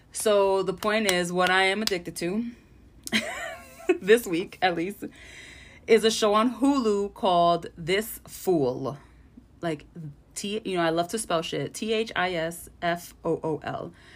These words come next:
Now, I saw the ads, and I was like, "This show looks awesome," but it's just, I, I already watch a million shows. I'm not gonna watch it, right? Next, you know, my husband's like, "Hey, babe, I saw this one show, the first episode." That's how he talks in my head.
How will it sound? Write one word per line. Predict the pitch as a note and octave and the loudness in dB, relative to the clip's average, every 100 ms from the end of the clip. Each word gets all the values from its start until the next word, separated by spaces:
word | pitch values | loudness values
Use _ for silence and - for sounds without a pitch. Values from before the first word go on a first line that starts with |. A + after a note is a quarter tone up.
| - - - | -20 -10 2
Now, | F#3+ | 4
I | G3 | 4
saw | G#3+ B3+ | 4 4
the | C#4+ - | 4 6
ads, | A#3 A3+ A3 A3 A3 - | 8 8 6 4 2 -4
and | F#3 F3 | -2 0
I | |
was | F3 | 0
like, | E3 D#3+ | 0 -2
"This | E3+ | -4
show | - G3 | -2 0
looks | F#3+ F#3 - | 0 -4 0
awesome," | F#3 F3+ F#3 F3 E3+ F3 - | 0 0 0 2 2 -2 -2
but | E3+ D#3+ D3+ - | 0 2 0 -2
it's | E3 E3 | -6 -6
just, | F3 - | -4 2
I, | F3 | 4
I | D3+ | 4
already | F3+ F#3 | 2 0
watch | F3+ F3 F3 | 2 2 2
a | |
million | E3+ E3 D#3+ | 0 0 0
shows. | E3 B2 - | -2 -6 -4
I'm | D#3 | -4
not | C#3+ | -2
gonna | C#3+ C#3+ | -4 -4
watch | B2 - | -4 -6
it, | - | -4
right? | E3+ F#3 - - - - - - | -2 -2 -6 -20 -20 -20 -20 -6
Next, | F#3 G3+ | -4 -2
you | G3+ | 0
know, | F#3 | 2
my | E3+ | 2
husband's | F3+ E3+ E3 | 2 0 0
like, | D#3+ D#3 | 0 2
"Hey, | G3 | 4
babe, | G3 A3+ G#3 - - | 8 10 8 4 2
I | A3 | 4
saw | A#3+ A#3 A3+ | 8 8 8
this | G#3+ A3 | 4 4
one | A3+ A#3 | 4 4
show, | A#3 A#3+ A#3 A#3 A3+ - | 6 8 10 8 4 -2
the | |
first | F#3 G#3+ G#3+ | 0 2 4
episode." | A3 A3 G3 G#3 G3+ | 2 0 0 0 4
That's | E3+ E3 | 4 2
how | - | 0
he | D#3+ | -2
talks | D3+ C3 C3+ | 0 -2 -2
in | C#3 | -2
my | C#3 | -2
head. | D3 D3 | -4 -8